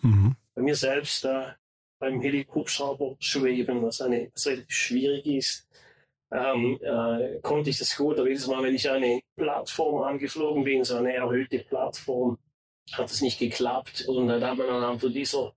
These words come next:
Speaker 2: äh, Pose hat man herausgefunden, dass ich jedes Mal ein bisschen nach vorne gelehnt bin und, äh, meine Schultern hochgezogen haben. Und das
Speaker 1: <laughs>
Speaker 2: war die, äh, Steuerknüppelführung nicht so ruhig.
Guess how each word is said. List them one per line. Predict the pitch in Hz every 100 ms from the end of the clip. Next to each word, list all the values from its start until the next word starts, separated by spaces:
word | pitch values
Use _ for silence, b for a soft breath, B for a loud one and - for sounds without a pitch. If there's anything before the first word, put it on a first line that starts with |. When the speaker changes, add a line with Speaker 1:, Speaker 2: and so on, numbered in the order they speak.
| -
Speaker 2:
äh, | - - 151
Pose | - 143 139 139 131 135 127
hat | 127
man | 123
herausgefunden, | 127 - - 127 135 120 127
dass | 127 -
ich | 143
jedes | 139 156
Mal | 139
ein | 123
bisschen | 117 131
nach | 117
vorne | - 135 131 143 143 - _
gelehnt | 131 131 139 127 -
bin | 127 147 - _ _ _ _ _
und, | - 117 123 117
äh, | 123 123
meine | 117 120 120
Schultern | 135 147 139
hochgezogen | 131 139 - - 135 135 123
haben. | 123 120
Und | 117 139
das | 135 107
Speaker 1:
<laughs> |
Speaker 2:
war | 131 131
die, | 120 120 117 -
äh, | 131 123 131 117 -
Steuerknüppelführung | - 135 131 - 127 - 127 - 131 127 123
nicht | 131 - -
so | 143
ruhig. | - 139 -